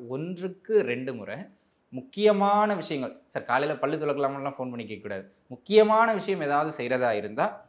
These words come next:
உங்களுடைய நலம் விரும்பி அல்லது உங்களுக்கு சரியான வழிகாட்டக்கூடிய நபர்கள், இல்ல பெத்தவங்க, அப்பா, அம்மா, பெரிய-, பெரியவங்க, இந்த மாதிரி "ஒரு பத்து லட்சம் இன்வெஸ்ட் பண்ண போறேன்,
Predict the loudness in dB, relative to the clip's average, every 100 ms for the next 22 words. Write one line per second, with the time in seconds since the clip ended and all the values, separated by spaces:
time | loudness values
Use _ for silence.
0 | _ -6 -2 -2 -2 -2 -2 -2 -4 -6
1 | -6 -6 -8 _ -6 -2 -2 -4 -4 -4
2 | -2 0 0 0 -2 0 0 0 -6 -6
3 | -6 -6 -6 -4 -4 -6 -4 -2 0 -2
4 | -4 -4 -2 -2 -2 -4 -4 -4 -6 -6
5 | -2 -2 -2 -8 -14 _ _ _ -10 -6
6 | -6 -6 -8 -6 -6 -8 -10 -14 -16 -16
7 | -16 -14 -12